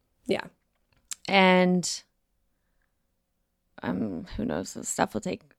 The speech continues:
Speaker 2: who's easiest. <laughs> I actually haven't thought that.
Speaker 1: <laughs> Yeah, we don't, we don't gotta talk about
Speaker 2: Whoever
Speaker 1: that.
Speaker 2: can conserve the most energy by him guarding, yeah.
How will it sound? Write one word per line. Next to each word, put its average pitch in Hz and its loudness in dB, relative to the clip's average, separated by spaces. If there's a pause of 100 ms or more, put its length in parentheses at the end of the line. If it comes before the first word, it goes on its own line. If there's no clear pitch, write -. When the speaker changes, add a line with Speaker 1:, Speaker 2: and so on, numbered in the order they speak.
(520)
Speaker 2:
who's 202 -2
easiest. 214 8
<laughs> 254 6
I 247 10
actually 269 6
haven't - 10
thought - 2 (100)
that. 294 12
Speaker 1:
<laughs> 247 6 (420)
Yeah, 262 10
we 240 10
don't, 262 10
we 240 10
don't 196 8
gotta - 6
talk 175 6
about 269 12
Speaker 2:
Whoever 269 12
Speaker 1:
that. 285 6
Speaker 2:
can 269 8
conserve 247 10
the 226 6
most 220 4
energy 214 8
by 202 12
him 202 10
guarding, 196 10
yeah. 180 12